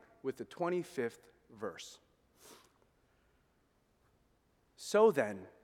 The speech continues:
putting away falsehood, let all of us speak the truth to our neighbors, for we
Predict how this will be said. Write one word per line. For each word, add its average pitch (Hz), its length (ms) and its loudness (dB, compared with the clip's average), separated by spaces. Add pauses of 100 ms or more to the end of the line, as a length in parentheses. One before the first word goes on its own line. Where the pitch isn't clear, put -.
(800)
putting 262 380 8
away 180 600 6
falsehood, 185 840 -2 (760)
let 147 240 4 (140)
all 240 340 6
of 147 160 6
us 117 320 0
speak - 720 -2
the 196 100 8
truth - 600 0
to - 160 0
our 156 160 2
neighbors, 156 720 -4 (420)
for - 240 -2
we 208 540 -2